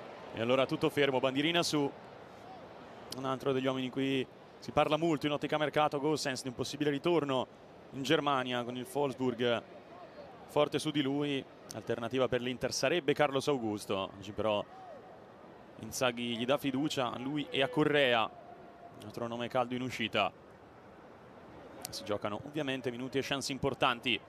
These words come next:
in questa partita. Come detto, tre a zero contro il Lugano, dieci a zero contro la Pergolettese, le prime due uscite di questa stagione dell'Inter.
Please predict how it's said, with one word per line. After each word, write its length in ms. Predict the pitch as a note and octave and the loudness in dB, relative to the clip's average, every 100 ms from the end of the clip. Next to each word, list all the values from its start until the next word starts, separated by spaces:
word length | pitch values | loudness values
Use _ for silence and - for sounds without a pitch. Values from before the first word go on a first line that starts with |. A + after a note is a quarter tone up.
| - - - - - - - - | -18 -20 -20 -20 -20 -18 -16 -12
in 80 | A#2 | 0
questa 280 | D#3 - | 2 4
partita. 480 | D3+ C#3+ B2 G#2+ G2+ - - - - - - - | 2 2 0 2 2 2 -10 -14 -18 -18 -18 -16
Come 140 | - A#2+ | -10 0
detto, 500 | A2 - A2+ G#2+ G2+ | 0 2 0 0 -2
tre 160 | C3+ B2+ | -4 -4
a 60 | |
zero 240 | B2 C3+ A#2+ | 0 0 0
contro 220 | A#2+ B2+ | -2 -4
il 60 | |
Lugano, 280 | B2 B2+ C3 | -2 -2 -2
dieci 280 | A#2+ C#3 C#3+ | -2 -2 -2
a 80 | B2+ | 0
zero 260 | C3 B2+ | 2 2
contro 220 | B2 B2+ C3 | 2 0 0
la 80 | |
Pergolettese, 720 | B2+ A#2+ C3 B2 A#2 G#2 F#2+ G#2 | 0 2 2 2 2 0 0 -2
le 80 | |
prime 180 | A2 A2+ | -2 -4
due 220 | A#2 D3+ | 0 2
uscite 480 | B2 - B2+ A#2+ G#2 - - - - - - - - - | 2 2 0 2 0 -2 -14 -12 -12 -12 -14 -16 -16 -6
di 100 | B2 | -2
questa 320 | D#3 E3 D#3+ | 2 2 4
stagione 320 | C#3 C3 C#3 | 2 2 2
dell'Inter. 640 | C#3 A#2+ G#2 G#2 G#2 G2 | 0 0 -2 0 0 2